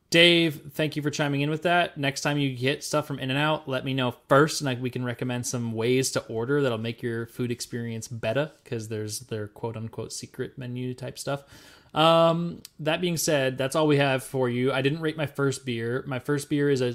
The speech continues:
pure one point oh, not very good. Flavor was kinda bad, and it was really sour. My second beer is a solid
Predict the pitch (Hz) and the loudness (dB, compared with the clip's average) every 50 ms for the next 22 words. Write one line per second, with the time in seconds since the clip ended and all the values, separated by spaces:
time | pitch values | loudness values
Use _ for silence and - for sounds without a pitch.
0 | - - - - - 151 151 156 156 160 156 143 135 139 135 127 - 139 127 120 | -4 -10 -16 -14 -8 0 2 4 6 6 6 4 4 2 2 2 0 -2 -2 -2
1 | 113 107 107 110 113 - 135 135 131 139 143 139 139 135 123 127 123 120 120 120 | -2 -4 -6 -8 -8 -8 -6 -4 -4 -4 -2 -2 -4 -4 -4 -2 -2 -2 -2 -2
2 | 120 - - 131 127 127 127 127 117 - - 120 117 107 113 107 107 107 110 107 | -4 -4 -2 -2 0 0 0 -2 -4 -4 -8 -10 -8 -6 -6 -6 -6 -6 -8 -8
3 | 104 104 110 107 104 104 - - - - 107 110 120 120 - - 147 143 - 160 | -10 -10 -8 -8 -8 -6 -8 -8 -10 -10 -12 -14 -12 -10 -6 -4 -4 -4 -4 -6
4 | 151 147 151 147 143 139 139 135 135 131 131 120 - - - - - 131 127 127 | -6 -4 -2 0 2 2 2 0 0 0 -2 -2 -2 -2 -2 -2 0 0 0 0
5 | 131 131 131 127 127 127 - | 0 0 0 0 -2 -4 -6